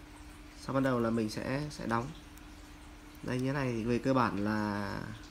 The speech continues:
là nó sẽ vào khớp rồi, và mình bây giờ mình chỉ cần lấy, lấy búa mình đóng để cho cái hai cái đầu này nó, tức là cái vị, cái, cái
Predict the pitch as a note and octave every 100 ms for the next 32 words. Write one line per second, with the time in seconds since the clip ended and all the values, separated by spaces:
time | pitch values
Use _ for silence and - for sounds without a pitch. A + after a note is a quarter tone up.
0 | - - - - - - - - A2 A2
1 | G#2+ G#2+ G2+ G2+ A2+ - A#2 C#3+ D3 A#2
2 | E3+ F3+ D#3+ C3+ A#2 A2+ A#2 A#2+ A2+ A#2+
3 | B2+ A#2 A2 G#2 G#2+ A2 A2 G#2+ A2+ D#3
4 | - - - - - A2 A#2+ B2 B2 D#3
5 | C3+ A#2 A2+ D3+ F3+ A2+ G2+ B2+ B2+ A#2
6 | A2+ A2+ C#3+ D3 D3 C3+ C3 D3 C3 A#2
7 | A2+ A2 G#2+ A2+ B2 C#3 C#3+ A#2 A#2 -
8 | - - A#2+